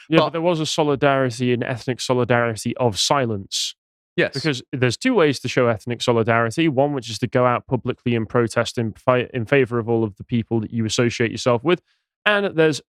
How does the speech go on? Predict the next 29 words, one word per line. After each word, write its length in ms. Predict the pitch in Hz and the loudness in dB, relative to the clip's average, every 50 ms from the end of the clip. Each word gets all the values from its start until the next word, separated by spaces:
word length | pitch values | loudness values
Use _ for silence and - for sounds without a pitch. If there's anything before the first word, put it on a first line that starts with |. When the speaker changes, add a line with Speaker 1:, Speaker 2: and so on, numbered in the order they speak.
| _ _ _ | _ _ _
Speaker 1:
key, 200 | - 165 170 - | -10 -8 -2 0
uh, 140 | 147 135 131 | 2 2 2
there's 160 | 113 127 120 - | 2 -2 -4 -4
closing 480 | - - 220 208 208 170 185 147 110 | -2 -2 -2 -2 0 -2 -4 -2 0
ranks 520 | 101 135 131 110 101 90 - - - - - _ _ _ _ _ _ _ - | 0 0 0 -2 -8 -10 -8 -6 -6 -6 -8 _ _ _ _ _ _ _ -4
and 160 | 117 113 104 _ _ _ _ - | -4 -4 -4 _ _ _ _ -8
keeping 460 | - 180 170 156 - - 156 143 135 | -4 -2 -2 -2 0 0 2 2 0
quiet 680 | - - - - 147 147 143 135 117 107 101 - - - _ _ _ _ - | -2 -4 -2 2 4 4 4 2 0 -4 -6 -10 -12 -18 _ _ _ _ -2
about 400 | - 127 - 135 127 113 92 107 104 | -2 2 2 2 0 0 -2 0 0
wrongs 320 | 135 135 131 135 131 - - | 2 2 2 0 -4 -6 -6
that 80 | - | -6
you 120 | - 117 113 | -4 -2 0
know 260 | 117 131 143 151 139 | 2 4 4 2 2
people 480 | - - 135 131 123 - - 117 110 | 0 0 0 0 0 0 -2 -4 -2
that 100 | 104 104 | -2 -2
you 260 | 104 101 107 127 139 139 | -2 0 2 4 4 4
are 100 | 131 127 | 4 2
associated 720 | 123 - - 135 123 123 113 - 120 117 110 98 - 113 | 2 2 2 2 2 0 0 0 0 0 0 0 -2 -4
with 240 | 98 104 107 110 104 | 0 0 0 0 0
within 280 | 104 104 92 107 101 98 | -2 -4 -4 -2 -4 -4
your 200 | 98 98 95 98 | -6 -6 -6 -8
Islam-, 460 | 101 98 92 - 120 127 127 131 123 - | -8 -10 -8 -4 0 0 0 0 0 -4
uh, 80 | 131 117 | -6 -4
within 300 | 104 110 101 113 110 104 | -4 -4 -2 -2 -2 -2
your 120 | 104 101 | -2 -4
religious 500 | 95 104 107 113 139 131 - 139 120 - | -4 -2 0 0 2 2 2 0 0 0
or 140 | 117 107 - | -2 -2 0
ethnic 360 | 123 123 - - 127 117 - _ | 0 -2 -2 -4 -8 -8 -8 _
group. 300 | - 190 233 226 - - | 0 2 2 2 0 -4